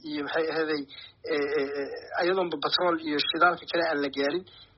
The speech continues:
ayaa jirta. Eh, runtii arrimahaas ayaa faa'iido ay ugu leedahay Soomaaliya.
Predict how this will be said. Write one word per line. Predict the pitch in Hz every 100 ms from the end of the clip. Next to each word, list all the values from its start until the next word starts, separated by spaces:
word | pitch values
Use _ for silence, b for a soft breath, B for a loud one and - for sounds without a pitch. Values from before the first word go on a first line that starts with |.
| _
ayaa | 180 170 175
jirta. | - - 180 170 - -
Eh, | 175
runtii | 165 196 269 - 220 208 185 - _ -
arrimahaas | 175 208 240 214 -
ayaa | 185 170 165
faa'iido | - 165 165 180
ay | 170
ugu | 160 156 165
leedahay | 147 135 131
Soomaaliya. | - 139 147 131